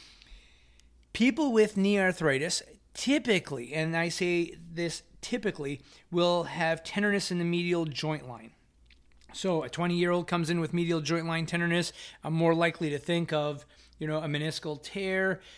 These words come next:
uh, a meniscal tibial ligament problem, maybe an M C L issue.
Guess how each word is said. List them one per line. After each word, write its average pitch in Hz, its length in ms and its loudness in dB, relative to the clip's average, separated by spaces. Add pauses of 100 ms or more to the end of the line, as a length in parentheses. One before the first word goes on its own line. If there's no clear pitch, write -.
(160)
uh, 147 300 0
a 165 60 0
meniscal 156 340 2
tibial 147 480 0
ligament 185 480 0
problem, 175 640 2
maybe 160 260 0
an 147 100 -4
M 160 180 -2
C 160 260 -4
L 160 220 0
issue. 170 400 -2